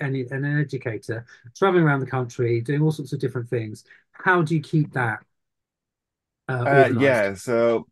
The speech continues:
Speaker 2: it, it's very, very busy. Also, I need to factor in time for myself.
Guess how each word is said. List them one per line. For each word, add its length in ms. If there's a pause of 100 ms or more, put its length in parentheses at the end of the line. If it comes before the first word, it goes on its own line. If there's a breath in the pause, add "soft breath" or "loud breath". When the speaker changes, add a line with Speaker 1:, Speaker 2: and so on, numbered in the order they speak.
Speaker 2:
it, 180
it's 240
very, 680
very 260
busy. 340
Also, 280
I 40
need 160
to 40
factor 320
in 80
time 220
for 120
myself. 540